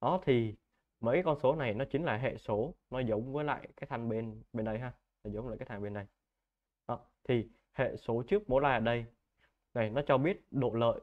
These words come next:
hay nói, nói khác đấy, là nó cho biết bên trắng hay bên đen có lợi thế hơn ha. Đó. Thì máy tính sẽ đánh giá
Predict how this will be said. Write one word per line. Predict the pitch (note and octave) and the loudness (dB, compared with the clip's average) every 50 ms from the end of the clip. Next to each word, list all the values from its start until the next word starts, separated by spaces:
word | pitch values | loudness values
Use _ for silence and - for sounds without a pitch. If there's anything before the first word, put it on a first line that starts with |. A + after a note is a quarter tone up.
| - - | -8 -14
hay | - B2+ B2 | -10 -8 -8
nói, | B2 C3 - - C#3+ C#3+ - _ _ | -8 -8 -8 -10 -12 -12 -14 _ _
nói | - C#3+ D#3 | -2 -2 0
khác | E3 G3 G3 | 0 0 0
đấy, | G3 G3+ G3 - _ _ _ _ _ _ | 0 -2 -6 -10 _ _ _ _ _ _
là | - A2+ G#2+ G#2 G2+ G2 | -4 -2 0 0 0 -2
nó | G2 G#2 C3 C#3+ - | -4 -6 -8 -10 -4
cho | - C3+ B2 | -2 0 0
biết | A#2+ C3 A2+ D3 - _ _ | 2 0 -2 -4 -6 _ _
bên | - B2+ B2 A#2+ A2+ A2 - | -2 0 0 0 0 -2 -4
trắng | - G#2+ G2+ A2 D3 | -4 -4 -4 -6 -6
hay | D3+ C#3 A#2+ | -6 -4 -2
bên | A2 A2 A2+ A2+ G#2+ | -2 -2 -2 0 0
đen | A2 A2 A2+ A2 A2 A2+ - _ _ _ _ _ | -2 -2 -2 -4 -10 -14 -20 _ _ _ _ _
có | - G#2+ G2 F#2+ G2 G#2+ B2+ B2+ | -8 -8 -8 -6 -8 -8 -6 -4
lợi | A#2 A2+ - - - | -4 -4 -6 -6 -10
thế | - - G#2 G2 A2 | -14 -12 -10 -10 -8
hơn | B2+ B2+ A#2 A2+ A2 G#2+ G#2+ - _ _ _ - | -8 -6 -6 -6 -6 -8 -12 -16 _ _ _ -14
ha. | A#2 A2+ - _ _ _ _ _ _ _ _ _ | -14 -14 -14 _ _ _ _ _ _ _ _ _
Đó. | - A2 - _ _ _ _ - | -12 -12 -12 _ _ _ _ -2
Thì | A#2+ A2+ | 0 0
máy | A2 B2 C#3+ | 2 0 0
tính | - - A#2+ B2+ | 0 0 0 0
sẽ | - D#3 | 2 2
đánh | C3 B2+ C#3 C3+ | 2 2 2 4
giá | A#2 G#2+ A2+ C#3 E3 F#3 | 4 4 4 2 0 -4